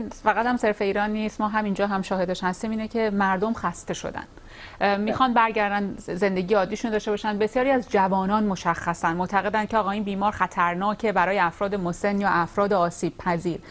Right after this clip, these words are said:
Speaker 1: چطور می‌شه این حساسیت رو دوباره در جوانان ایجاد کرد؟
Speaker 2: ببینید، من معتقدم که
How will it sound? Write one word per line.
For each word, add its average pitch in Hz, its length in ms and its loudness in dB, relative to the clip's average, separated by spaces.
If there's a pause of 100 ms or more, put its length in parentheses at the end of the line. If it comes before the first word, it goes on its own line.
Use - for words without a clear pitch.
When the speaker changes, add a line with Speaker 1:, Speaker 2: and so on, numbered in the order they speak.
(280)
Speaker 1:
چطور 302 440 2
می‌شه 269 280 2
این 196 200 0
حساسیت 190 640 0
رو 180 60 0
دوباره 190 460 2
در 208 200 4
جوانان 170 580 0
ایجاد 170 360 0
کرد؟ - 240 -8 (1000)
Speaker 2:
ببینید، 208 340 2
من 190 160 2
معتقدم 180 680 -2
که 180 300 2